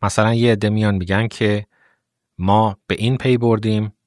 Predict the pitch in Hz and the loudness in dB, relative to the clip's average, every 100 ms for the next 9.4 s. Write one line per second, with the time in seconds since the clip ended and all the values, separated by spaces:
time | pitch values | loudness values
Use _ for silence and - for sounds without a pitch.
0 | _ _ _ - 98 95 - 92 87 90 | _ _ _ -2 -2 0 0 0 0 -2
1 | - 90 107 - 90 85 85 80 98 98 | -4 -2 -2 -2 -2 0 0 2 0 2
2 | 110 101 95 87 80 76 - - - _ | 2 0 0 -2 -4 -8 -10 -16 -20 _
3 | _ _ _ _ 107 104 101 101 104 104 | _ _ _ _ 0 0 0 0 2 2
4 | 101 98 98 101 92 - 90 85 85 - | 0 0 -2 -4 -4 -2 -2 -2 -4 -4
5 | 85 98 80 87 85 82 71 - - _ | -2 -2 -2 -2 0 -2 -4 -14 -20 _
6 | _ _ _ - 92 92 85 98 104 98 | _ _ _ -6 0 2 2 0 0 0
7 | 92 95 95 107 95 92 92 95 90 - | 0 0 0 -2 0 0 0 -2 -4 -2
8 | 92 85 - 120 113 107 98 98 90 85 | 0 0 0 0 2 0 0 0 0 -2
9 | - 87 82 104 | -2 -2 0 0